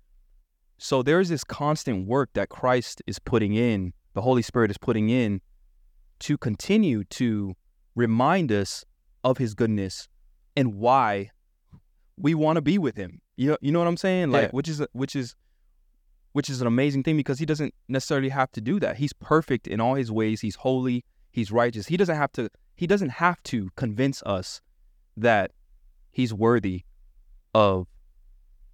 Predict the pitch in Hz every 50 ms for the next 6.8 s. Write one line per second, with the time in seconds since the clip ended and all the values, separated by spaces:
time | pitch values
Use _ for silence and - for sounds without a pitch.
0 | _ _ _ - - _ - - - - - - - _ _ - 123 117 110 -
1 | - 117 107 - 104 98 - - - 98 92 - - 90 85 90 - _ _ -
2 | - _ _ _ _ - - - - 139 131 110 110 107 123 127 123 110 117 107
3 | - - 98 107 92 - - 110 107 107 104 101 101 - _ _ _ _ 120 110
4 | 107 113 117 117 110 104 98 - _ - - - - - _ _ - - 113 98
5 | - - - - 120 - - _ _ _ - 123 143 151 156 151 147 - 175 170
6 | 170 156 156 147 120 98 104 101 - - 127 107 92 - -